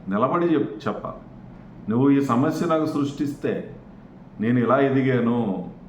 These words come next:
ఈ విధంగా నేను ఉన్నతమైనటువంటి స్థితికి వెళ్ళాను" అన్నది నువ్వు ఎదిగితే వాళ్ళకి అది సరైనటువంటి సమాధానం అవుతుంది.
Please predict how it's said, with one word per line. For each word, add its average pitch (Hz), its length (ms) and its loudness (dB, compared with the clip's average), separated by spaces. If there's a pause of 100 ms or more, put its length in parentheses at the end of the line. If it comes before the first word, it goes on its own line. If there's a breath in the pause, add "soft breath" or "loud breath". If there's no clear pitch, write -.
(460)
ఈ 110 120 2
విధంగా 127 400 2
నేను 120 300 0
ఉన్నతమైనటువంటి 110 840 0
స్థితికి 101 360 -4
వెళ్ళాను" 95 300 -2
అన్నది 117 180 -2
నువ్వు 104 180 0
ఎదిగితే 123 720 -2 (360)
వాళ్ళకి 104 320 -4
అది 110 180 -4
సరైనటువంటి 101 960 -6
సమాధానం 87 520 -8
అవుతుంది. 87 420 -10